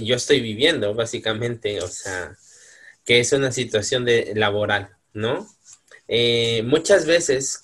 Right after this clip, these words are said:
como, como comentabas, eh, en tu ejemplo, Eric, cuando el, el jefe no, no te saluda. Eh, también el que, por ejemplo, a ti te digan, eh, "Vamos a tener una junta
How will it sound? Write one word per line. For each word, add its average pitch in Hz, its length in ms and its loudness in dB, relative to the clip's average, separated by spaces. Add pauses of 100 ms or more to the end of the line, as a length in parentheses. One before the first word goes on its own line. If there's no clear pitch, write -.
como, 107 460 -2
como 117 340 -4
comentabas, 120 840 0
eh, 98 600 -6
en 101 160 -8
tu - 80 0
ejemplo, 107 580 -2
Eric, 104 300 -4 (840)
cuando 107 1160 0 (100)
el, 113 300 -4
el 107 200 -4
jefe 113 340 -2
no, 101 340 -4
no 110 160 -4
te 107 120 -2
saluda. 90 540 -6 (760)
Eh, 117 680 2
también 143 760 2 (440)
el 120 280 -6
que, 127 180 0
por 120 260 2
ejemplo, 147 420 0
a 143 60 -4
ti 143 120 -6
te 139 180 0
digan, 123 600 -2 (1080)
eh, 113 340 2
"Vamos 151 300 4
a 127 80 4
tener 135 360 0
una 143 240 2
junta 127 640 -6